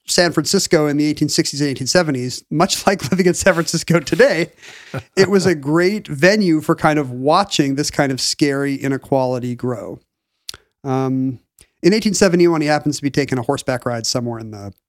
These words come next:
I don't know, the hills of the East Bay or something. And, um, he starts a conversation with a guy driving a cart, you know, a team of mules or something.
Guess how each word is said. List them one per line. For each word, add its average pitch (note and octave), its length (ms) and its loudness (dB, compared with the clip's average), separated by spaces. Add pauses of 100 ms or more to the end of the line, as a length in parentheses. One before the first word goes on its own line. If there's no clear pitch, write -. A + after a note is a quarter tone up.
(260)
I - 60 -20
don't E2+ 80 -20
know, F2 60 -20
the A2 80 -12
hills B2+ 280 -4
of A2+ 80 -8
the G#2+ 140 -10
East A2+ 220 -8
Bay A2+ 200 -8
or G#2+ 80 -10
something. G#2+ 440 -10
And, G2+ 220 -10
um, G#2 280 -10 (500)
he F3+ 60 -2
starts G3+ 260 0
a F3 60 0
conversation C#3 960 -2
with B2 120 -8
a G#2+ 320 -10 (1080)
guy C#3+ 200 2
driving B2 320 -6
a A#2 60 -8
cart, G2 380 -12
you A2 200 -12
know, G#2+ 60 -12
a A2 60 -12
team B2 240 -4
of A2+ 60 -8
mules A#2 300 -8
or A#2+ 60 -10
something. A2 460 -12